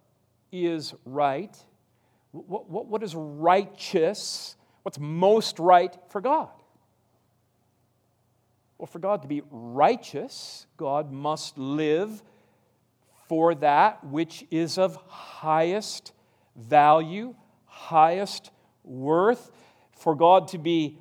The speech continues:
righteous, for God to be God, God must live holy and passionately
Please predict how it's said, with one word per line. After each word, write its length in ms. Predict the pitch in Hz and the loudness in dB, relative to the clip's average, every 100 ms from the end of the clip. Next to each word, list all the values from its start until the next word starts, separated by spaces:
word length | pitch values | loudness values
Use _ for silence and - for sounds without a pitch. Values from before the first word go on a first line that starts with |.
| - | -16
righteous, 920 | 110 139 170 190 196 - 247 254 - | -8 4 8 8 8 -2 -8 -6 -6
for 120 | 180 | -4
God 320 | 160 185 190 | 0 2 2
to 100 | - | -2
be 160 | 151 156 | -6 -6
God, 880 | 127 131 127 185 196 240 262 247 226 - _ _ _ - | -10 -12 -4 0 4 6 4 0 -8 -16 _ _ _ 4
God 420 | 196 220 247 185 | 8 10 10 6
must 560 | 185 190 214 233 - - _ | -4 -2 0 0 -6 -16 _
live 760 | 180 180 190 202 170 156 165 165 _ _ _ | -2 2 4 4 4 2 -2 -14 _ _ _
holy 840 | - - 190 185 151 123 117 120 _ _ _ | -20 -6 0 0 0 -4 -10 -12 _ _ _
and 280 | 151 147 143 _ - | -8 -8 -10 _ -20
passionately 1200 | - - 202 175 - - 127 123 120 113 104 | -8 2 2 2 -8 -10 -10 -10 -10 -10 -12